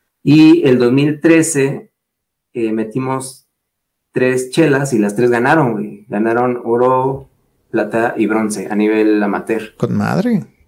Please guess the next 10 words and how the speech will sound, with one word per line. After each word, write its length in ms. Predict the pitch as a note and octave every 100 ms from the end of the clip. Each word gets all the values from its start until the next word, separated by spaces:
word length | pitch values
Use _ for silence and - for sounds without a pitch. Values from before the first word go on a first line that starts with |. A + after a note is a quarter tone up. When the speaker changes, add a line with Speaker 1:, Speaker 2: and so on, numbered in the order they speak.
| _ -
Speaker 1:
Y 220 | A2+ A#2+
dijimos, 480 | A#2 C3 B2+ A#2 G#2
"Pues 180 | G#2 G2+
a 200 | F#2+ F#2
toda 200 | G2+ G2+
madre, 460 | G2+ A#2+ A#2 G#2 - - - -
a 100 | -
toda 220 | B2+ B2+
madre", 480 | B2 C3+ C#3+ D3 -
eh, 480 | A2 G#2+ G#2+ -